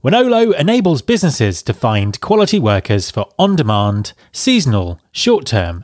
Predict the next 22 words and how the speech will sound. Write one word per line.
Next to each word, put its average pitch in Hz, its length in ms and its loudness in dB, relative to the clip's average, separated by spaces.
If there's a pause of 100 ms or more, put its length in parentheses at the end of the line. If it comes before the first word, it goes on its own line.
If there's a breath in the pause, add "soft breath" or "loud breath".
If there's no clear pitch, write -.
and 160 240 0
long-term 110 680 -4
work. 147 500 -2 (320)
Ditch - 260 -2
the 196 80 0
bulky 175 320 0
paperwork 113 640 0
and 120 80 -4
interview 120 380 -2
process - 720 -4 (300 loud breath)
and 151 160 0
use 247 180 4
Wonolo 226 480 2
to 156 100 0
find 143 380 0
quality 165 420 0
workers 98 460 -2
fast 151 680 -2 (320)
and 98 140 -8
get 170 240 -2
work 156 360 2
done 107 360 0